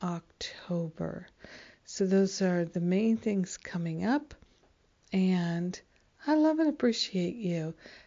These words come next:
Have an amazing, powerful, healing day, being receptive to all the support Spirit has for us. I love you.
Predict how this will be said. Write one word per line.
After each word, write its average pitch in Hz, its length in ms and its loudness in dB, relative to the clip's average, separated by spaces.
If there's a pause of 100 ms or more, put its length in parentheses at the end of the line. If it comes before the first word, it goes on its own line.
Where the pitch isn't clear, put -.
Have 254 480 0 (220)
an 190 460 0 (140)
amazing, 196 1040 0 (440)
powerful, 220 800 4 (560)
healing 185 480 4
day, 160 460 -4 (480)
being 180 220 4
receptive 175 640 -2
to - 140 -4
all 196 220 0
the 202 100 0
support - 680 -8 (400)
Spirit 175 460 -2
has 160 360 -6
for 160 220 -10
us. - 340 -10 (520)
I 202 80 4
love 196 260 6
you. 165 260 0